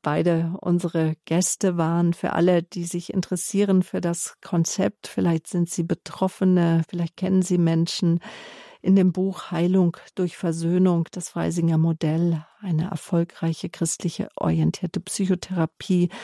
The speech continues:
Dort wird das Therapiekonzept nochmals ausführlich erklärt.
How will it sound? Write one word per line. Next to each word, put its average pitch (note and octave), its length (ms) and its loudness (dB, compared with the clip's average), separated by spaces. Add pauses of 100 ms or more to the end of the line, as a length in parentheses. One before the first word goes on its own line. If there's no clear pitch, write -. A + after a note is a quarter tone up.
(300)
Dort E3+ 300 0
wird E3 180 -2
das D#3+ 160 -4
Therapiekonzept - 1160 0
nochmals E3 760 0
ausführlich - 1200 -2 (100)
erklärt. F3 760 0